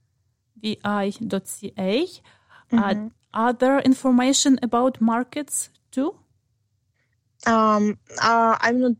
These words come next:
Speaker 2: uh, I don't know yet. We just place this market today morning to,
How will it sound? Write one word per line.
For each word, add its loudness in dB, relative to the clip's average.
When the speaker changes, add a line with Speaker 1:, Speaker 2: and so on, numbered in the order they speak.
Speaker 2:
uh, 4
I 2
don't -4
know 2
yet. 0
We 0
just 0
place 0
this 0
market 0
today -2
morning 2
to, 0